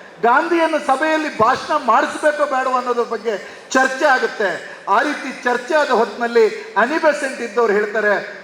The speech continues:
"ಗಾಂಧಿಯನ್ನು ಮಾತನಾಡಿಸ್ಬೇಕು, ಇಲ್ಲಾಂದ್ರೆ ಜನ ಒಪ್ಪೋದಿಲ್ಲ." ಗಾಂಧಿ ಆ ಸಭೆಗೆ ಹೋಗಿ ಗಫೂರ್ ಅವರೇ ಮಾತಾಡ್ತಾರೆ. ಮಾತಾಡ್ತಾ ಏಕಕಾಲದಲ್ಲಿ ಗಾಂಧಿ ಈ ದೇಶದ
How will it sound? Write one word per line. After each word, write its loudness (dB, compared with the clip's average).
"ಗಾಂಧಿಯನ್ನು 0
ಮಾತನಾಡಿಸ್ಬೇಕು, 0
ಇಲ್ಲಾಂದ್ರೆ 0
ಜನ -2
ಒಪ್ಪೋದಿಲ್ಲ." -2
ಗಾಂಧಿ 2
ಆ 4
ಸಭೆಗೆ -2
ಹೋಗಿ 2
ಗಫೂರ್ 0
ಅವರೇ 2
ಮಾತಾಡ್ತಾರೆ. -2
ಮಾತಾಡ್ತಾ 0
ಏಕಕಾಲದಲ್ಲಿ 2
ಗಾಂಧಿ 0
ಈ -4
ದೇಶದ 0